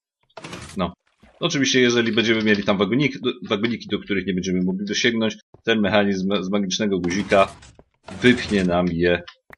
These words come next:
do przodu i będziemy je mogli podnieść bez problemu, nawet jeżeli w środku będzie znajdował się wieśniak,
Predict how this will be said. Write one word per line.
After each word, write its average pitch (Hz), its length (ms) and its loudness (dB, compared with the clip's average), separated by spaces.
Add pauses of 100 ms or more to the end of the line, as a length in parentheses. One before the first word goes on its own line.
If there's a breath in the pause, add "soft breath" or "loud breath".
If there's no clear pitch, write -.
(360)
do 90 80 -2
przodu 90 440 -2
i 90 140 -6
będziemy 90 340 -2
je 90 80 0
mogli 87 260 -4
podnieść 98 300 -2
bez 117 220 2
problemu, 113 420 4 (220)
nawet 107 300 0
jeżeli 98 280 0
w 90 60 -8
środku 101 500 -4
będzie 101 260 -2
znajdował 95 440 0
się 87 240 -4
wieśniak, 107 460 0